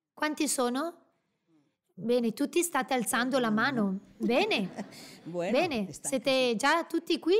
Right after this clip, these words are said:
Speaker 1: Suppongo che anche al secondo piano ci siano fratelli e sorelle che assistevano alla Viga. Quindi, fratelli e sorelle, andate avanti, approfittate di questo tempio che è molto bello.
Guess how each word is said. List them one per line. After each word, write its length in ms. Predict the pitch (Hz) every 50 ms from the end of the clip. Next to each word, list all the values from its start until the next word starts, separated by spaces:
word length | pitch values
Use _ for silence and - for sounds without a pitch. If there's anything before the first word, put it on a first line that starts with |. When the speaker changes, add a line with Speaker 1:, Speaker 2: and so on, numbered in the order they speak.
| 466 - - _ _
Speaker 1:
Suppongo 500 | - - - 254 202 - 269 269 269 302
che 120 | 285 285 277
anche 300 | 247 254 277 269 - 302
al 80 | 277
secondo 480 | - - 269 - - 254 247 247 277 339
piano 380 | - - 262 226 220 220 269
ci 160 | 277 - 302 254
siano 260 | - - 240 240 240
fratelli 400 | 208 240 240 233 233 233 233 220
e 60 | 214
sorelle 380 | 208 - 269 262 240 214 220 240
che 100 | - -
assistevano 680 | 247 - - - 233 202 - - 226 208 226 226 220
alla 180 | 208 202 202 190
Viga. 360 | 180 247 302 277 240 208 190 - - _ _ - - - - _ _ _ _
Quindi, 360 | - - 302 330 311 226 233
fratelli 380 | - - 247 233 254 254 262 285
e 60 | 294
sorelle, 480 | - - 302 269 262 247 233 233 226 - - _ _ _ _ _ _ -
andate 520 | - 226 220 214 220 240 240 262 - 359
avanti, 440 | 349 226 240 214 208 262 277 - 262
approfittate 880 | 233 - - 240 - - 247 208 - 226 220 247 - 294 277 262 247 226
di 120 | 214 240
questo 840 | 233 - 226 233 226 - - 254 240 233 226 220 214 202 196 - _ _
tempio 420 | - 247 277 359 392 381 - 247
che 120 | - - 233
è 20 |
molto 380 | 226 220 233 240 233 - 370 320
bello. 580 | 262 247 226 226 226 220 214 202 196 190 -